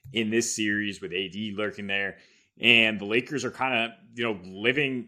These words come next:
you know, playing with fire to a degree by, by packing it in still against this Warriors team and letting guys like Klay shoot, uh, and seeing if he's, if he's gonna hit enough to beat them. And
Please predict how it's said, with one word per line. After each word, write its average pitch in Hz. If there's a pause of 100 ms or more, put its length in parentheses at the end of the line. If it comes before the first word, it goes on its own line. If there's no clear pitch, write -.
(160)
you 104
know, 104
playing 190
with 135
fire 131
to 101
a 92
degree 95
by, 90 (240)
by 92
packing 110
it 113
in 131
still 101
against 101
this -
Warriors 107
team 104 (500)
and 113
letting 127
guys 123
like 113
Klay 120
shoot, 143
uh, 98
and 101
seeing 123
if 110
he's, 110
if 71
he's 107
gonna 104
hit 110
enough 104 (420)
to 120
beat 139
them. 95
And 95